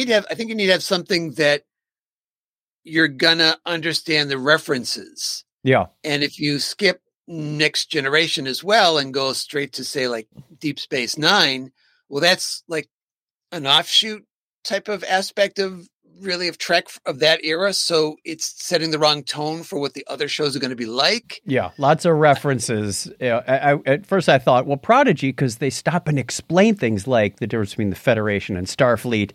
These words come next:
Speaker 2: But even there, you still have lots of back references. Who's Janeway? Why is she there? That kind of thing.
Speaker 1: Right. So I, I, that's my best. What about you? What would you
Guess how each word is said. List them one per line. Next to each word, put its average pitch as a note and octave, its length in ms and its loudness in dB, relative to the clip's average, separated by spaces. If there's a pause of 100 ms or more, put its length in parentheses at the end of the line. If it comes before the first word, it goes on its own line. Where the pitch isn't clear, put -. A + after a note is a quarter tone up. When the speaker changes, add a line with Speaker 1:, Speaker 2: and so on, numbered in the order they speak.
(580)
Speaker 2:
But D3+ 120 6
even F#3+ 340 6
there, F#3 280 6
you C3+ 180 4
still C#3+ 320 0
have B2 280 -4
lots A2 400 -2
of C#3+ 100 -4
back G3 280 4
references. G#2 440 -2
Who's D#3+ 280 4
Janeway? F#3+ 560 2
Why F2+ 240 0
is C3 120 0
she D#3 240 -2
there? B2 640 -2
That B2+ 220 -4
kind B2 160 -2
of E2+ 80 -6
thing. D#2+ 260 -12 (1900)
Speaker 1:
Right. D#3+ 260 -14
So E3 260 0
I, F#3 260 4
I, E3 180 -4
that's G#3 320 2
my F3 240 4
best. C#3 280 0
What F3+ 280 -8
about F#3 220 2
you? F3+ 120 -2
What D#3+ 140 -2
would F#3+ 160 -10
you G3+ 300 -8